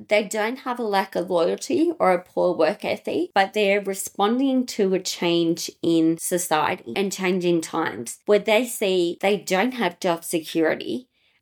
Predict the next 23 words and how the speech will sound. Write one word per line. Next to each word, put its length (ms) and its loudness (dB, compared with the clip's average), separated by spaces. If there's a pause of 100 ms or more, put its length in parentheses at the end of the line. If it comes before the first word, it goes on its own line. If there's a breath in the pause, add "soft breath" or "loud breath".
It's 280 0
a 80 4
very 240 2
competitive 800 0
work 260 0
environment 760 -4
and 160 -2
they 120 4
don't 320 -2
have 200 -4
a 40 -4
guarantee 640 -2
of 200 -6 (120)
employment 720 0 (140)
if 200 -4
the 200 4
economy 520 -2
downturns. 840 -6
So 300 0
it's 480 0
not 260 -2
that 260 0
they're, 420 -2